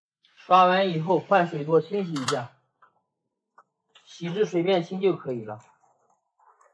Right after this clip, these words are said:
然后斜着剪掉虾头，挑去里面的虾囊，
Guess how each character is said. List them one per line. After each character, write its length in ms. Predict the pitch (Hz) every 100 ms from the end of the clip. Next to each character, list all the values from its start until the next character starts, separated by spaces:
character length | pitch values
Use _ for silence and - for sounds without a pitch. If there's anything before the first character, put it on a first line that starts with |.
| _ _ _ _
然 220 | - 151
后 160 | 190 214
斜 200 | 214 180
着 140 | 208
剪 180 | 180 160
掉 160 | 165 160
虾 240 | 185 180
头， 300 | 175 120 127 - _ _ _ _ _ _ _ _ _ _
挑 260 | - 196 202
去 160 | 202 214
里 140 | 175
面 100 | 170
的 80 | 175
虾 280 | 165 190 185
囊， 320 | 123 123